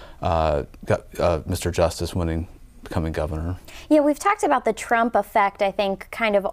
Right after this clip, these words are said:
Speaker 2: all election cycle long, whether or not he was gonna be able to affect the race for Cole. And then we've got this other issue in there that, you know, the Republicans,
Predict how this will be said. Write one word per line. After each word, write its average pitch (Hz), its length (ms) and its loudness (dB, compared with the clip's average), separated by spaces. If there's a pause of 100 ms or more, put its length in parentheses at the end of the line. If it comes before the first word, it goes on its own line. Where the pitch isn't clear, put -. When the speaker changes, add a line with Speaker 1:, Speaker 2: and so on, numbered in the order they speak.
Speaker 2:
all 196 640 4
election 190 640 0
cycle 180 560 2
long, 175 560 2
whether 190 340 4
or 190 40 2
not 185 280 0
he 220 180 -2
was 196 180 0
gonna 185 160 0
be 180 180 -2
able 180 320 2 (240)
to 226 100 2
affect 226 420 0
the 202 80 -6
race 196 260 -2
for - 120 -10
Cole. 254 460 2
And 214 140 -4
then 214 160 -6
we've 220 160 -4
got 208 240 0
this 220 160 -4
other 240 320 2
issue 214 360 0
in 190 200 -2
there 185 240 0
that, 196 260 2 (380)
you 254 60 0
know, 247 140 2
the 202 140 0
Republicans, 240 840 -2